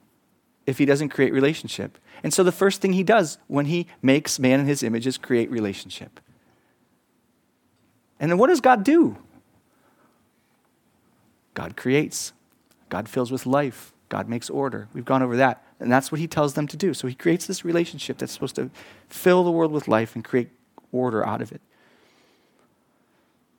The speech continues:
And later, as God's revelation of himself unfolds,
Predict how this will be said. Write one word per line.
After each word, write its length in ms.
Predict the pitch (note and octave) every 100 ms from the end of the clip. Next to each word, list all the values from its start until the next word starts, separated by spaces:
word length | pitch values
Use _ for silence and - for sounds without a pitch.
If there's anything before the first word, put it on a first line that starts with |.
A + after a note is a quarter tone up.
| _ _ _ _ _ _ _ _ _ _ _ _ _ _ _ _ _ - - - _ _ _ _ _ _
And 140 | D#3
later, 320 | E3+ A3 G#3 D#3+
as 260 | D3+ C#3+
God's 340 | C3 D#3+ E3 D#3
revelation 480 | D3+ C#3 D3+ - C#3+
of 60 |
himself 420 | B2+ A#2+ C#3+ C3 -
unfolds, 720 | B2 A#2 C#3+ C3+ A2 G2+